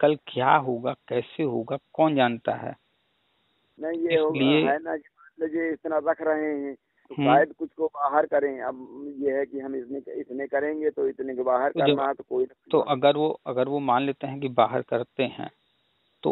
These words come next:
Speaker 1: उस पर फोकस करेंगे कि पढ़ाई पर फोकस करेंगे?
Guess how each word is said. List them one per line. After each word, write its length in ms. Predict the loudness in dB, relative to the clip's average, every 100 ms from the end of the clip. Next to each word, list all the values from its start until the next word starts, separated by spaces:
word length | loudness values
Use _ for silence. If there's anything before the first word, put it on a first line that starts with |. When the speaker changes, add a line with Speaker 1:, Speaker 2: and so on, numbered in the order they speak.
| 0
Speaker 1:
उस 120 | -4
पर 180 | 2 2
फोकस 340 | 4 0 0 0
करेंगे 360 | 0 2 2
कि 100 | 2
पढ़ाई 320 | 2 2 4 2
पर 60 |
फोकस 320 | 0 -6 -6 -4
करेंगे? 420 | -4 -4 -6 -8